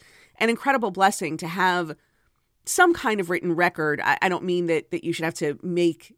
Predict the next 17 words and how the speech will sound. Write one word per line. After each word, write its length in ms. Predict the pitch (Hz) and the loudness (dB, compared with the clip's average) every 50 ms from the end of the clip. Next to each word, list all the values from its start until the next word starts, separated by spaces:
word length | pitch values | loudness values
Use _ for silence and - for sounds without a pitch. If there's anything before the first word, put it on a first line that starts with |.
| _ - 147 | _ -18 -10
being, 300 | - 190 185 175 170 170 | -6 -2 0 0 2 0
you 240 | 165 113 - 175 175 | 0 -2 -4 -4 -4
know, 160 | 156 135 135 | -4 -4 -6
journaling, 680 | 143 - - 196 202 202 190 165 139 135 127 110 - _ - - - _ - - | -6 -4 -2 0 0 0 0 -2 -2 -6 -8 -10 -12 _ -18 -20 -20 _ -2 2
add 180 | - 185 180 | 2 2 2
journaling 460 | 160 - 180 180 185 180 165 147 160 160 | 2 -2 -2 0 0 0 0 -2 -4 -6
to 120 | - 170 | -4 -4
your 220 | 165 147 143 143 | -4 -2 -2 -4
to-do 340 | 143 - 165 143 156 156 170 175 | -4 -6 -10 -6 -4 -2 0 0
list 300 | 151 131 135 - - - - | 0 -2 -4 -8 -10 -8 -4
every 280 | 156 156 147 151 156 | -4 -4 -2 -4 -4
day, 280 | 143 170 151 143 143 143 | -4 -2 -2 0 0 0
but 260 | 147 196 185 185 - | 0 0 -2 -2 -2
every 280 | - - 302 294 320 320 | 0 0 0 0 0 0
so 200 | - - 269 269 | 0 0 2 4
often, 560 | 262 254 262 254 - 190 160 151 151 147 147 _ _ _ _ _ - | 6 6 4 4 2 -4 -6 -6 -6 -8 -10 _ _ _ _ _ -14
jot 360 | - - 175 160 160 151 - | -6 -2 0 2 2 2 0